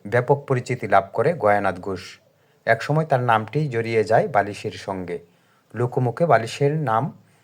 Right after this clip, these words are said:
হয়ে ওঠে গয়ানাথের বালিশ। সে সময়ে শুধু তার দোকানেই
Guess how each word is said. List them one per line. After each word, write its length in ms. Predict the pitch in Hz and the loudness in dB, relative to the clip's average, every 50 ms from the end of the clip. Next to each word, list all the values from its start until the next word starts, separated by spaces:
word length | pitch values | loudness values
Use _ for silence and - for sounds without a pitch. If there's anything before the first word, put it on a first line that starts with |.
| _ _ _ | _ _ _
হয়ে 240 | - 120 113 117 120 | 0 2 4 4 4
ওঠে 300 | 120 127 127 - 226 220 | 2 0 0 0 -2 -2
গয়ানাথের 640 | 143 - 104 107 107 107 107 110 104 107 - 107 101 | 0 2 4 4 6 6 4 0 -2 0 0 0 2
বালিশ। 460 | 98 95 95 95 92 92 - - - _ _ _ _ _ _ _ _ _ | 4 2 2 0 -4 -8 -10 -16 -18 _ _ _ _ _ _ _ _ _
সে 220 | - - 131 127 | -8 -2 -2 -2
সময়ে 300 | 127 - 147 160 170 180 | -2 0 0 0 0 0
শুধু 320 | 170 - 175 151 196 220 | -2 -4 -4 -2 -2 -2
তার 280 | 226 - 127 107 104 104 | 0 2 2 2 2 0
দোকানেই 440 | 117 123 - 135 135 139 151 170 | -4 2 4 4 4 4 2 -2